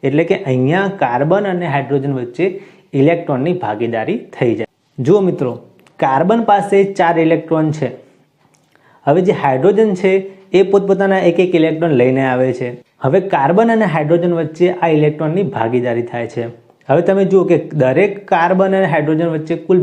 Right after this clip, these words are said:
બે બે ઇલેક્ટ્રોન રહેલા છે. એટલે કે કાર્બન અને હાઇડ્રોજન વચ્ચે એક એક સહસંયોજક બંધ બને છે.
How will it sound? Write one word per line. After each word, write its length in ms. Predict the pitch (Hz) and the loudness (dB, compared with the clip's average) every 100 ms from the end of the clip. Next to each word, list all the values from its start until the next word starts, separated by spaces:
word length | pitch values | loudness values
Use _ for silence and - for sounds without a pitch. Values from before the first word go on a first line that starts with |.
| 147 | 2
બે 100 | 147 | 2
બે 160 | 147 | 2
ઇલેક્ટ્રોન 400 | 135 135 127 135 123 | 2 0 -4 -6 -4
રહેલા 340 | 110 113 110 | -4 -4 -6
છે. 140 | 110 113 | -8 -16
એટલે 580 | - _ _ - 139 | -18 _ _ -2 0
કે 120 | 156 160 139 | 0 -2 -2
કાર્બન 360 | 127 165 202 196 | -2 0 -2 -2
અને 100 | 196 | -2
હાઇડ્રોજન 480 | 156 127 135 147 151 | -2 -2 -2 -2 -4
વચ્ચે 260 | 139 - 170 180 - - _ | -6 -4 -4 -4 -8 -20 _
એક 280 | 165 208 208 185 | 0 0 2 -2
એક 180 | 196 | -2
સહસંયોજક 580 | 196 160 139 147 139 131 131 | -2 -2 0 0 -2 -2 -2
બંધ 240 | 117 117 | -4 -4
બને 200 | 107 110 | -6 -8
છે. 120 | 101 | -12